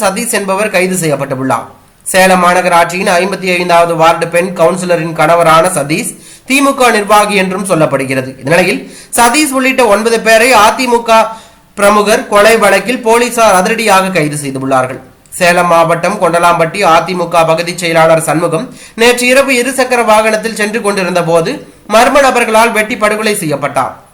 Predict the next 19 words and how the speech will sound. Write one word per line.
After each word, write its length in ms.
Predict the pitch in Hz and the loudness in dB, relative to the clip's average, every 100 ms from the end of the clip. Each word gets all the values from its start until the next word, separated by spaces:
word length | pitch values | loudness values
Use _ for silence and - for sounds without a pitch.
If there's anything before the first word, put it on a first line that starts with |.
| - | -10
இந்த 100 | 175 165 | -4 0
கொலை 180 | 185 185 | 2 2
சம்பவம் 400 | 185 180 180 180 | 0 -2 -2 -2
குறித்து 280 | 180 180 196 202 | -4 -4 -4 -2
தகவல் 280 | 185 185 190 | -2 0 0
அறிந்து 240 | 175 175 165 | -2 -2 0
வந்த 180 | 165 170 - - - - | 2 0 -2 -8 -10 -2
சண்முகத்தின் 520 | 202 214 208 190 190 | 0 0 -2 -2 -2
உறவினர்கள் 540 | 170 185 180 165 175 262 - - - | 0 0 0 0 0 -4 -10 -8 2
அவரின் 260 | 220 240 240 226 | 2 4 2 2
உடலை 240 | 262 262 262 - - - _ _ 208 | 2 2 0 -4 -18 -20 _ _ 0
எடுக்க 220 | 233 269 247 | 0 2 2
விடாமல் 360 | 220 214 226 262 | 2 2 2 -2
குற்றவாளிகளை 640 | 233 254 240 240 240 226 214 | -2 0 2 2 2 0 0
கைது 240 | 190 208 233 | 0 0 -4
செய்ய 140 | 220 202 190 | -4 -4 -2
கோரி 200 | 208 226 | -4 -2
போராட்டத்தில் 480 | 226 233 233 220 214 160 | 0 2 2 0 -4 -2
ஈடுபட்டார்கள். 580 | 156 139 131 - 131 | -2 -2 0 -2 -4